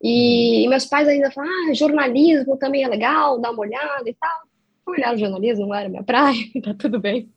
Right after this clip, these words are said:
Speaker 1: Mas eu tive uma conversa com, com uma pessoa que tinha estudado na usp, e
Speaker 2: Uhum.
Speaker 1: ela falou assim: olha, é, se você não tem intenção de ser professora, né, hum, não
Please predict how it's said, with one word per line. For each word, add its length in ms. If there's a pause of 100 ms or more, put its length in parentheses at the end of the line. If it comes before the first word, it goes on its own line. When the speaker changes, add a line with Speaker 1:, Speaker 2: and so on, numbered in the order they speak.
(840)
Speaker 1:
Mas 680
eu 160
tive 260
uma 160
conversa 560
com, 680
com 140
uma 120
pessoa 260
que 80
tinha 140
estudado 540
na 160
usp, 340
e 120 (600)
Speaker 2:
Uhum. 60
Speaker 1:
ela 180
falou 140
assim: 260
olha, 480 (100)
é, 540
se 140
você 240
não 140
tem 260
intenção 720
de 160
ser 800 (480)
professora, 760
né, 760 (280)
hum, 580 (120)
não 280